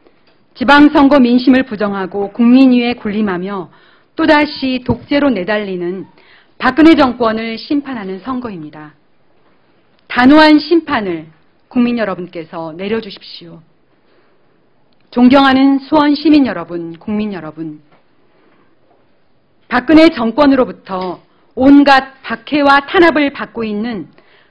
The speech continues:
통합진보당을 지켜주십시오. 정부는 국정원이 조작한 내란 음모 사건으로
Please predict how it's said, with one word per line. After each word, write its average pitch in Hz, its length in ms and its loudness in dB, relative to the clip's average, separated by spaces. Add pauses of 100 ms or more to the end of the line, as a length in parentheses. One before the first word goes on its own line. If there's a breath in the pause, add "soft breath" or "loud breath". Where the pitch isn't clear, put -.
통합진보당을 247 1300 2
지켜주십시오. 160 880 -14 (3000)
정부는 254 800 2 (1200)
국정원이 311 720 6
조작한 233 920 -4
내란 277 360 4
음모 254 240 4
사건으로 180 720 -8